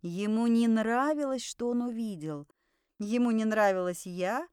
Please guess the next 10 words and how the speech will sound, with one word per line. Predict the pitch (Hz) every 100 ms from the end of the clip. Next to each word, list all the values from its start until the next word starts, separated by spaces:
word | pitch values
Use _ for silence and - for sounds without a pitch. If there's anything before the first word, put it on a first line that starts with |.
| _ _ _ _
и | 302 302
те | 339 370
изменения, | 349 320 320 240 226 214 202
что | 196 -
произошли | 214 233 233 214 214 - 285 359
за | 247 208
время | 214 214
жизни | 202 254 262 233
в | 214
академии. | - 196 165 165 151 151 151 151